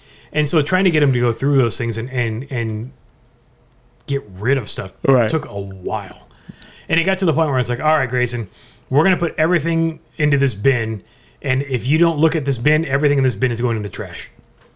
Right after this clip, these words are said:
Speaker 1: You know, and then he was like, "Oh." And then once you gave him kind of, like, that, that hard timeline,
Speaker 2: Sure.
Speaker 1: he would go through and sort.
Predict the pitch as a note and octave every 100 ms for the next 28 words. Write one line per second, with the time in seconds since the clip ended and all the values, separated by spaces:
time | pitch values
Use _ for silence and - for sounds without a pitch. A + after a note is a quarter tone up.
0 | _ C#3 D3+ D3+ F3+ F3 D3 D#3+ F3 D#3+
1 | C#3+ - - - - D#3+ C#3+ C#3+ G#3+ -
2 | - D3+ D3+ B2+ C#3 D#3 C#3 D3 C3 C#3
3 | C#3 B2 A2+ A2+ - - G#2+ - - -
4 | C#3+ C#3 C3 - C3 C#3 C#3+ D#3 F#3 -
5 | A#2 E2 - E3+ E3 D3 C#3 C3 A#2+ C3+
6 | F2+